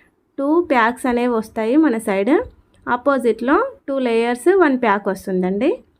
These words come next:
So, ఇలాగ మీరు కంప్లీట్గా వేసేసుకున్న తర్వాత అటు ఇటు చూసుకోండి, ఎక్కడైనా ఎక్కువ తక్కువ ఉన్నాయేమో అలాగా చూసుకున్న తర్వాత మాత్రమే మీరు మెజర్స్ అనేవి తీసుకోండి, ఓకేనా?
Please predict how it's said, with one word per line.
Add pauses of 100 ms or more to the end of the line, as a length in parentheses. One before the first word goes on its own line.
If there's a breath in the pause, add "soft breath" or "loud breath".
(280)
So, (120)
ఇలాగ (140)
మీరు (160)
కంప్లీట్గా (100)
వేసేసుకున్న (100)
తర్వాత (280)
అటు (120)
ఇటు (120)
చూసుకోండి, (100)
ఎక్కడైనా (1000)
ఎక్కువ (140)
తక్కువ (140)
ఉన్నాయేమో (640)
అలాగా (100)
చూసుకున్న (140)
తర్వాత (140)
మాత్రమే (100)
మీరు (140)
మెజర్స్
అనేవి (100)
తీసుకోండి, (160)
ఓకేనా?